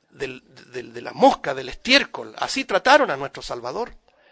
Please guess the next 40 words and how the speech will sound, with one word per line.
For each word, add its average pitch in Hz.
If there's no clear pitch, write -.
¿Qué 233
más 254
a -
nosotros, 254
viles 240
pecadores, 233
que 226
nos 214
traten 226
de 202
legalistas 196
y 180
de 175
lo 180
que 165
sea? 156
Mientras 220
seamos 220
fieles 277
al 247
Señor 185
y 175
levantemos 202
la 208
autoridad 190
exclusiva 214
y 202
determinante 180
de 202
la 190
Escritura, 233
todo 214
lo 190
demás 170
no 180
importa. -
Si -
esta 170
carne 196
ofendida 180